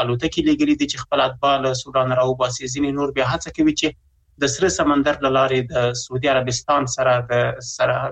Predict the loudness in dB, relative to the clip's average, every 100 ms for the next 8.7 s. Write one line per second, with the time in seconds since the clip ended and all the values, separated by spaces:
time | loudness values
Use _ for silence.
0 | 0 0 2 0 0 2 2 0 -6 _
1 | _ _ _ -2 0 0 2 2 2 2
2 | 4 2 0 -6 -4 -2 0 0 0 2
3 | 2 0 -2 0 0 0 0 -2 -6 -10
4 | _ _ _ _ _ _ _ _ _ 0
5 | 2 2 0 2 2 2 0 0 2 0
6 | -2 -6 -4 -2 -2 -2 -4 0 0 0
7 | 0 0 2 4 2 0 -2 -4 -4 0
8 | -2 -2 -4 -4 -8 -8